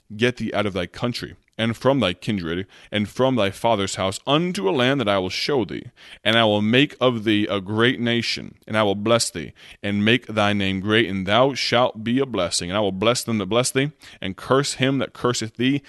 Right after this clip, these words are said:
and in thee shall all families of the earth be blessed." Now, of course, this blessing, this proclamation given by God, absolutely astounding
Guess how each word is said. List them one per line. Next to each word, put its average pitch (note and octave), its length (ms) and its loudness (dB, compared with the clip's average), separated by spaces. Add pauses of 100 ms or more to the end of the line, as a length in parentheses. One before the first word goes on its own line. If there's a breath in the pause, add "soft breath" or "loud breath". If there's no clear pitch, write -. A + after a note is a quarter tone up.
(200 loud breath)
and G2+ 100 -2
in G2+ 120 0
thee C3 180 4
shall G#2 240 0
all D#3 720 6
families F2+ 680 -4 (280 soft breath)
of A2+ 140 2
the A2 180 2
earth G#2 460 -2 (440 soft breath)
be G2 140 0
blessed." F#2 640 -4 (400 loud breath)
Now, B2 220 6
of G#2 120 -4
course, B2 380 2
this G#2+ 260 0
blessing, A2 720 0 (200 soft breath)
this G#2 320 0
proclamation A2 1000 -2
given G#2+ 300 0
by F#2 160 -2
God, F#2+ 400 0 (340 loud breath)
absolutely G#2+ 540 -2
astounding G#2+ 880 -4